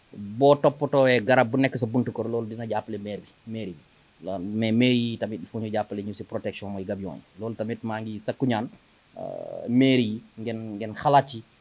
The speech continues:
après ñu ñëw toog waxtaan, ñu xool nan lañ mën a tëralee programme boobu mu gaaw. Mu, nu mu, nu mu gën a gaawee, noonu la gën a baaxee. Ñetteel bi, dañoo seetlu tamit que ñu bëri ñoo xam ne, euh, seen loxo jotul seen ginnaaw, pour au lieu ñuy am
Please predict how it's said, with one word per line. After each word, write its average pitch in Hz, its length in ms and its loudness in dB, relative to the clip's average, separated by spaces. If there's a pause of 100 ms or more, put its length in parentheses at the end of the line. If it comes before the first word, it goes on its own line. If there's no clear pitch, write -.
(160)
après 113 220 -6
ñu 117 160 -2
ñëw 107 240 -4
toog 113 180 2
waxtaan, 110 480 -2
ñu 113 140 -8
xool 110 240 -2
nan 110 180 -6
lañ 113 140 -6
mën 107 160 -4
a 104 60 -4
tëralee 104 320 -6
programme 98 420 -6
boobu 95 240 -8
mu 107 80 -8
gaaw. - 160 -10 (540)
Mu, 104 80 -10 (180)
nu 120 100 -6
mu, 123 140 -2
nu 135 80 2
mu 139 100 4
gën 127 160 2
a 123 40 2
gaawee, 107 260 -2
noonu 107 160 -8
la 98 60 -8
gën 98 100 -10
a 98 40 -10
baaxee. - 220 -14 (880)
Ñetteel 147 480 6
bi, 135 200 4
dañoo 135 300 6
seetlu 143 300 4
tamit 117 240 2 (340)
que 113 80 -2
ñu 123 180 8
bëri 147 300 10
ñoo 131 140 2
xam 127 180 0
ne, 135 280 -2 (140)
euh, 98 400 0 (300)
seen 135 560 4
loxo 127 260 4
jotul 131 300 0
seen 123 180 -2
ginnaaw, 107 300 0 (440)
pour 123 460 -2
au 131 80 2
lieu 139 180 8
ñuy 139 240 6
am 131 100 6